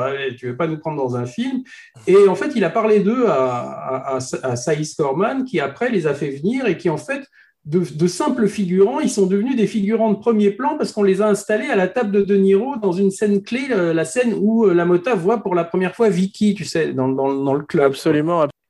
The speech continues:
Speaker 1: Et, et à, à partir de là, euh, disons que, bon, ils ont conti-, ils ont donc constitué un casting hallucinant, quoi, avec des gens, même le gars qui joue le, le parrain, là, tu vois, euh, euh,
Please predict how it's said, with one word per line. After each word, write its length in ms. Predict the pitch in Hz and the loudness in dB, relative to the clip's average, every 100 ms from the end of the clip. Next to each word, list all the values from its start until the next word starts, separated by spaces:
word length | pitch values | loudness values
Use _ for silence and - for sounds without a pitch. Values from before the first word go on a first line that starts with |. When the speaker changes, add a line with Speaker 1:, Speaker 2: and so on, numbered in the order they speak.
| - | -4
Speaker 1:
Et, 460 | 147 156 180 180 180 | 0 0 2 4 6
et 60 | |
à, 80 | 170 | 4
à 280 | 170 196 170 | 0 -2 -2
partir 380 | 226 220 269 233 | -2 -2 0 4
de 40 | |
là, 400 | 190 233 285 247 | 4 4 2 2
euh, 300 | 170 143 135 | 4 4 2
disons 320 | 147 170 240 | -2 -2 0
que, 60 | 180 | 0
bon, 160 | 156 139 | -2 -2
ils 160 | 135 | -2
ont 40 | 160 | -2
conti-, 300 | 247 - 156 | -4 -6 -8
ils 160 | 151 | 0
ont 60 | 196 | 0
donc 240 | 202 247 | 2 0
constitué 400 | 170 151 151 - | -2 -6 -8 -4
un 80 | 143 | -4
casting 380 | 135 127 - 190 | -2 -2 0 0
hallucinant, 580 | 117 185 - 131 120 143 | 2 -2 -4 -6 -4 -6
quoi, 160 | 120 | -6
avec 320 | 113 113 113 113 | -6 -6 -8 -6
des 120 | 117 | -4
gens, 220 | 135 143 | -4 -2
même 200 | 131 131 | 0 2
le 80 | 117 | 0
gars 200 | 117 131 | 2 2
qui 120 | 127 | 0
joue 140 | 110 123 | -8 -6
le, 140 | 110 | -4
le 160 | 101 101 | -6 -8
parrain, 440 | 104 107 139 151 | -8 -4 -4 -4
là, 220 | 143 113 | -4 -4
tu 160 | 120 - | -6 -8
vois, 160 | 120 127 131 127 107 | -6 -2 0 0 -2
euh, 200 | 104 101 _ _ _ - | -4 -8 _ _ _ -8
euh, 580 | 120 113 - - - | -6 -6 -8 -10 -10